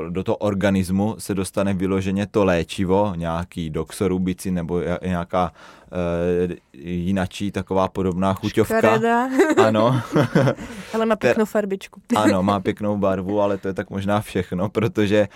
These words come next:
Speaker 1: ona dokáže, eh, vyvolat řadu vedlejších účinků, které jsou vlastně pro ten organismus nežádoucí. No a ty nanočástice způsobí,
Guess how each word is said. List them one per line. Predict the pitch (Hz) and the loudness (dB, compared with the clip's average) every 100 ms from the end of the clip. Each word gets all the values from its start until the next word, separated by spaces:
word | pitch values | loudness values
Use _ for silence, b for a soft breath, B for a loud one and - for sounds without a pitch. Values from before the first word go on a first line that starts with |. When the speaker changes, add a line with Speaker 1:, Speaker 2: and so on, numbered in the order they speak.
| 151 - | -14 -4
Speaker 1:
ona | 101 107 | 0 2
dokáže, | 104 110 107 107 110 110 - _ _ _ 87 | 2 2 0 2 2 2 0 _ _ _ -6
eh, | 92 95 92 92 92 92 95 | -4 -2 -2 -2 -2 -2 -2
vyvolat | 104 98 104 101 - - _ _ - | -2 0 2 2 -2 -18 _ _ -10
řadu | 110 117 117 98 98 110 | -2 0 0 0 -4 -4
vedlejších | - 113 104 104 104 113 - | 0 2 4 2 0 -6 -6
účinků, | 110 95 - 95 - 82 80 b b b | -8 -6 -2 -2 -2 -8 -8 b b b
které | - 107 104 | -2 0 0
jsou | 113 | 0
vlastně | 104 104 110 | 0 0 -2
pro | 95 104 | -4 -4
ten | 107 - | -4 -4
organismus | 101 101 104 92 104 95 98 | -4 -2 -2 -2 -4 -2 0
nežádoucí. | 107 107 104 104 90 82 - 76 - b b b 101 | 2 4 4 2 0 -2 -8 -12 -14 b b b -12
No | 98 | -10
a | 101 | -8
ty | 107 | -4
nanočástice | 104 107 117 117 113 - - 127 | -4 -4 -2 -2 -4 -10 -12 -12
způsobí, | - - - - 87 78 82 | -12 -18 -14 -6 -6 -6 -8